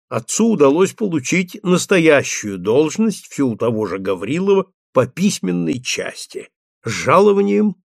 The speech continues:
по тридцати рублей в месяц и с правом жить и столоваться у него на дому в Замоскворечье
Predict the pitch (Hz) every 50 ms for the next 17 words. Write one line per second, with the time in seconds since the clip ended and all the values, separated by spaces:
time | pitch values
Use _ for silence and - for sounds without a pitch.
0 | _ - - 123 123 147 147 156 135 127 - - 175 175 131 127 - 214 220 202
1 | 185 151 135 139 156 180 180 156 131 123 127 131 123 113 95 87 - - - -
2 | - - - - - _ _ _ _ - 143 135 - _ - 170 202 220 196 151
3 | 135 127 110 98 113 170 220 214 - 147 131 - - 123 110 98 107 135 190 262
4 | 277 - - - 208 127 120 117 120 131 175 202 202 165 143 120 110 123 113 110
5 | 139 185 202 196 131 123 127 123 131 170 170 160 147 127 - - 175 175 156 127
6 | 110 101 90 - - - 107 98 85